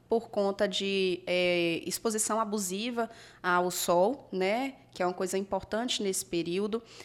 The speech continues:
Uma outra coisa super importante é a questão da hidratação. Crianças ficam expostas ao sol por longos períodos, a hidratação não é feita de forma adequada, então pode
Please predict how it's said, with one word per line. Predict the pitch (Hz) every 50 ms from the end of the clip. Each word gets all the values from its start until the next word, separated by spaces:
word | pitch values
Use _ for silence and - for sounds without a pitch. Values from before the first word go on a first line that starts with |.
| - -
Uma | 220 220 220
outra | 226 226 226 233 226
coisa | - 220 214 214 226
super | 214 - - 269 - 269 254
importante | 247 240 240 214 202 202 - 208 202 -
é | 220
a | -
questão | 220 208 - - 202 196
da | 202 202
hidratação. | 196 185 208 214 226 220 - 226 214 - - 202 190 196 208 226
Crianças | 233 - 247 226 220 214 220 233 - 240 233 - - - - - - -
ficam | - - 233 240 - 247
expostas | 226 - - - 240 233 254 269 - 254 240 233
ao | 208 208
sol | 208 - 208 196 196
por | - 208 202
longos | 202 208 208 202 - -
períodos, | - 185 180 185 196 208 220 202 202 208
a | 208 196
hidratação | 190 196 202 202 208 202 - 208
não | 208 208 220
é | 214 208
feita | - - 202 202 202 208 196
de | 202 190
forma | - - 185 180 185 180
adequada, | 180 180 180 180 - 190 185 196 196
então | 208 202 208 208 202
pode | 202 202 208 208 214 220